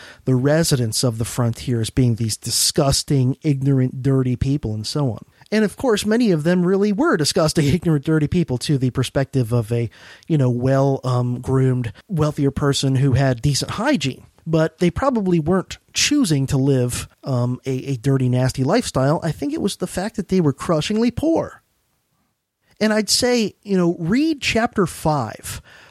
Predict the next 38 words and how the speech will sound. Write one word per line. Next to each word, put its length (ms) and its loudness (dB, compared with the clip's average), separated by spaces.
of 240 2
The 80 4
Whiskey 340 2
Rebellion 400 2
by 140 0
Thomas 400 -2
Slaughter 480 -2
if 200 0
you 80 4
want 380 2
a 80 -2
very 480 0
detailed 640 -2
amount 360 4
of 80 0
information 880 0
on 400 2
much 280 0
of 80 -4
George 260 2
Washington's 600 0
real 180 4
estate 300 -2
schemes 400 -2
out 160 0
west, 320 0
both 180 0
before, 340 2
during, 280 2
and 80 0
after 480 -4
the 100 4
American 300 2
Revolution. 520 -4
This 220 2
was 180 0
a 60 -2
guy 520 0